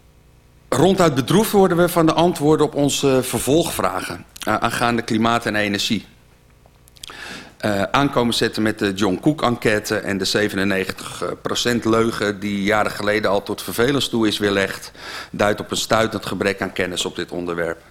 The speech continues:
Uiteindelijk wordt de burger daar de dupe van. Voorzitter, wij maken ons daar heel grote zorgen over. Maar waar wij dan wel weer blij van worden, is dat we te horen hebben gekregen op onze vragen aangaande de energietransitie. En denk hierbij aan, ehm,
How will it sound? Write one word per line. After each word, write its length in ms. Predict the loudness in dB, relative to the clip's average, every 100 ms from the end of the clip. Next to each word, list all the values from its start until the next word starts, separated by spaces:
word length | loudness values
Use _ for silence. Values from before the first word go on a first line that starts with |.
| -20 -6
Uiteindelijk 480 | -4 -2 -2 -2
wordt 160 | -2 -4
de 60 | -2
burger 340 | 0 0 0
daar 160 | -2 -2
de 100 | 0
dupe 240 | -2 -2
van. 340 | -2 -2 -2 -8 -20 _
Voorzitter, 400 | -2 -2 -2 -2
wij 100 | -2
maken 280 | 0 0 -2
ons 100 | -4
daar 160 | -2 0
heel 160 | -2
grote 320 | 0 -2 -2 0
zorgen 340 | 0 0 0
over. 320 | -2 -2 -10 -12 -20 -20 -18 -16 -16 -16 -16 -16 -18 -20 -20 _ 2
Maar 460 | 4 4 0 -8 -20 -20 -20 _ -14
waar 280 | 0 4 4
wij 140 | 4
dan 180 | 4 6
wel 180 | 4 4
weer 120 | 2
blij 240 | 2 0
van 140 | -2 -2
worden, 300 | -2 -2 -8 _ _ _ _ -10
is 240 | 0 0 2
dat 180 | -2 -2
we 80 |
te 100 | -2
horen 240 | 2 4 4
hebben 180 | 2 -2
gekregen 640 | -4 -2 -2 -2 -8 -12 -6
op 140 | -4
onze 280 | -2 -4 -4
vragen 540 | -2 2 2 2 -2
aangaande 480 | -4 -2 -2 -2 -2
de 100 | -4
energietransitie. 1080 | -4 -4 -2 -2 -2 -4 -2 -4 -4 -6 -6
En 140 | -4
denk 200 | -2 -4
hierbij 460 | -4 -6 -4 -4 -6
aan, 300 | -8 -10 -10 -12
ehm, 340 | -12 -10